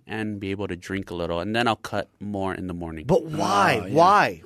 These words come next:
Speaker 1: Just,
Speaker 2: Why do you
Speaker 1: just
Speaker 2: need
Speaker 1: to,
Speaker 2: to cut?
Speaker 1: it's just to, uh, just, <clears throat> just so that I can hold on even
Speaker 3: Mm-hmm.
Speaker 1: more, you know?
Speaker 2: But why, though?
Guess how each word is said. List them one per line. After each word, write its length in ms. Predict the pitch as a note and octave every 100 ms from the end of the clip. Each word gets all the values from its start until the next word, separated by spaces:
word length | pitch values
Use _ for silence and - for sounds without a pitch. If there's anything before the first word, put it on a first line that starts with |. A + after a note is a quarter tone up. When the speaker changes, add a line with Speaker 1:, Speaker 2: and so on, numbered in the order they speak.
| -
Speaker 1:
Just, 100 | D#3
Speaker 2:
Why 100 | E3+ G#3
do 40 |
you 60 | G3+
Speaker 1:
just 100 | G#3
Speaker 2:
need 100 | G3+
Speaker 1:
to, 120 | F#3
Speaker 2:
to 40 | D#3
cut? 240 | G3+ A2+
Speaker 1:
it's 200 | - - -
just 260 | C#3+ - -
to, 300 | D3 C#3 C3
uh, 380 | A#2+ A2+ A2 G2+ - - _ -
just, 240 | C#3+ F2+ - - -
<clears throat> 300 | _ _ _
just 180 | C#3 -
so 100 | D3
that 120 | C3
I 60 | A#2
can 220 | - A2
hold 300 | G2+ G#2+ G#2+
on 300 | G2 F2 F2+ _ _
even 240 | G2 G2 F#2+
Speaker 3:
Mm-hmm. 80 | F2+
Speaker 1:
more, 180 | E2+
you 160 | D#2+ E2
know? 160 | E2+ G2+ -
Speaker 2:
But 160 | A3
why, 300 | F#3+ A#3 D4+
though? 320 | B3+ A2+ -